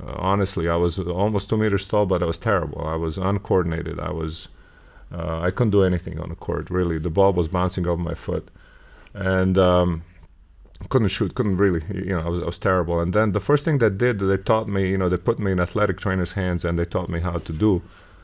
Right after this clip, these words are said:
uh, all the running and, and, you know, how to properly move around.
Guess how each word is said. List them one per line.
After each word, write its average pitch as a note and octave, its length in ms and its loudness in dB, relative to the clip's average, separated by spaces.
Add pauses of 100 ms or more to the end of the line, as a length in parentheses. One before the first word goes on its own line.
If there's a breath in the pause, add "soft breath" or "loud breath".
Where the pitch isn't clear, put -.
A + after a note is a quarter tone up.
(200 loud breath)
uh, F#2+ 40 -10
all E2+ 800 0
the F2+ 120 4
running F#2+ 440 4
and, D#2+ 240 -2
and, D#2+ 380 -4 (180)
you F2 120 -4
know, D#2 220 -2
how A2 120 4
to G2+ 100 -2
properly G2+ 480 2
move F#2+ 240 2
around. D#2+ 520 -2